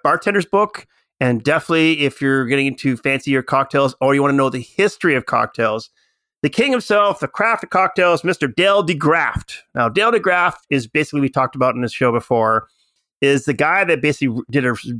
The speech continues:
resurgence of cocktails. So seventies, we had the club scene, we had all these, uh, discotheques and dance clubs and stuff like this, and drinks basically went to the sidelines, went to the back burner, whereas artificial flavoring and artificial spirits, it was just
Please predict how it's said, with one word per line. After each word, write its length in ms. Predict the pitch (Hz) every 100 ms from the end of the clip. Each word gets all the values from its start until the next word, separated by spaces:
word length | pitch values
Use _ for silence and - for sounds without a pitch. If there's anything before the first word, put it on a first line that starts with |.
| -
resurgence 760 | 131 156 - 190 147 139 127 -
of 200 | 127 117
cocktails. 500 | - 123 123 113 -
So 300 | - 147 131 127 - _ -
seventies, 560 | - 214 226 220 202
we 80 | 170
had 80 | 160
the 60 | 135
club 260 | - 165
scene, 480 | 156 165 165 165 160
we 100 | 143
had 220 | 131 131
all 140 | 127 123
these, 280 | 110 -
uh, 120 | - 117
discotheques 840 | 170 - 156 - 147 143 - 123
and 160 | 110 104
dance 300 | 139 147 -
clubs 400 | - 147 139 123
and 100 | 131
stuff 160 | 143
like 140 | 131 127
this, 260 | 139 - -
and 460 | 131 131 127 123 - -
drinks 360 | 180 196 -
basically 320 | - 151 156
went 260 | 135 135 139
to 80 | -
the 80 | 123
sidelines, 540 | - 123 117 101 101
went 140 | 117
to 60 | -
the 40 |
back 260 | 110 113 113
burner, 380 | 123 117 120 - _ _ _ _
whereas 200 | - 127
artificial 520 | - 135 131 135 - 117
flavoring 840 | 170 175 170 175 170 170 165 160 -
and 480 | 117 110 110 104 - _ -
artificial 500 | 127 123 127 - 110
spirits, 580 | - 175 180 170 -
it 80 | -
was 100 | 139
just 220 | 135 -